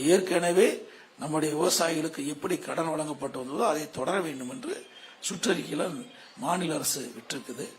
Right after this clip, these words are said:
அதில் ஏதாவது பிரச்சனை இருந்தால் நீங்க கடிதம் மூலமாக கொடுத்தால் நாங்கள் அதை இந்த அரசுக்கு வலியுறுத்துவோம். அதிமுக ஆட்சி வந்த பிறகு விவசாயிகளுக்கு எளிய முறையிலே கடன் கிடைப்பதற்குண்டான நடவடிக்கை எடுக்கப்படும். அதே போல வணிகர் பெருமக்கள்,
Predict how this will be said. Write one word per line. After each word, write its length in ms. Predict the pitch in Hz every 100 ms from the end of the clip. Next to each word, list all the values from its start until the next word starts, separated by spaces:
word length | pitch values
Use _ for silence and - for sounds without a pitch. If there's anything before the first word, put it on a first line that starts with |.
| - - - -
அதில் 240 | 160 151
ஏதாவது 340 | 156 196 202 - - - - - - -
பிரச்சனை 320 | 190 208 196
இருந்தால் 280 | 156 143 226
நீங்க 160 | 202 -
கடிதம் 280 | 160 208 208
மூலமாக 300 | 180 175 165 -
கொடுத்தால் 400 | - - 269 - - - - - - 143
நாங்கள் 240 | 156 151
அதை 140 | 147 143 117 - - -
இந்த 100 | 123 147
அரசுக்கு 300 | 151 226 135
வலியுறுத்துவோம். 640 | 143 143 131 139 143 233 - - - - - 160
அதிமுக 400 | 190 - 147 139 131 160
ஆட்சி 300 | 165 - 113 - -
வந்த 160 | 127 151 139
பிறகு 240 | 135 170 208 - - - -
விவசாயிகளுக்கு 640 | 185 180 151 151 156 170 143
எளிய 180 | 185 185
முறையிலே 240 | 156 139 135 -
கடன் 180 | 123 -
கிடைப்பதற்குண்டான 600 | 131 120 120 120 113 113
நடவடிக்கை 360 | 135 139 - 120
எடுக்கப்படும். 460 | 123 - 131 - - - - - -
அதே 180 | 170 175
போல 140 | 139 - 220 - - - - - - - - - -
வணிகர் 360 | 160 202 208 165
பெருமக்கள், 500 | 160 156 - 175